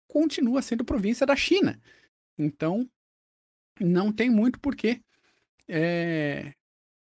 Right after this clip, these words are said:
já que Estados Unidos, Japão, Austrália, Coreia do Sul, tantos outros países, a Europa inteira praticamente, não reconhecem, ah, Taiwan como país, não tem como, por que Taiwan tá no mesmo acordo, né?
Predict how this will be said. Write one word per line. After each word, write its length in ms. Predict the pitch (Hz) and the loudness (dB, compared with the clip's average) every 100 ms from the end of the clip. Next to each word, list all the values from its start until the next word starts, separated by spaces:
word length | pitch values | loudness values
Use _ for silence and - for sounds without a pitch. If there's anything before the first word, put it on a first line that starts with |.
| _ _ - | _ _ -6
já 240 | 139 208 | 0 0
que 100 | 240 | 0
Estados 320 | 214 - 202 190 | -2 0 -2 0
Unidos, 560 | 165 262 202 196 147 | 2 2 2 2 0
Japão, 380 | 160 165 185 220 | -2 -2 -2 -2
Austrália, 420 | 156 - 180 202 | -4 -2 -2 0
Coreia 200 | 175 160 | 0 -2
do 60 | 139 | -2
Sul, 140 | 208 | -4
tantos 240 | 202 214 196 | -2 0 0
outros 160 | 185 | 0
países, 500 | - 180 175 139 - _ _ - - - | 0 0 0 -4 -10 _ _ -18 -16 -8
a 160 | 127 131 - - - | -6 -6 -10 -10 2
Europa 360 | 165 190 220 | 4 4 2
inteira 340 | 180 190 233 - | 2 4 4 2
praticamente, 580 | 156 - 151 139 - | -4 -2 -2 -2 -2
não 200 | 156 196 | -2 2
reconhecem, 720 | 240 233 208 196 185 - 117 113 _ - | 2 0 -2 0 -2 -2 -8 -8 _ -14
ah, 420 | 147 127 127 127 - _ | -10 -8 -10 -12 -16 _
Taiwan 280 | 175 143 151 | -2 0 -2
como 240 | - 208 | -4 -6
país, 240 | 214 233 247 | -4 -4 0
não 140 | 277 | 0
tem 160 | 254 240 | 0 -2
como, 260 | 262 247 - - | -2 -4 -4 -8
por 120 | 226 | -6
que 220 | - 262 | -4 -4
Taiwan 400 | - 254 190 214 214 _ - | -2 -2 0 -2 -8 _ -2
tá 140 | 214 | 0
no 80 | 170 | 0
mesmo 200 | 160 180 | -2 -2
acordo, 300 | - 147 139 - - _ _ _ | -2 -2 -2 -8 -20 _ _ _
né? 120 | 135 | -10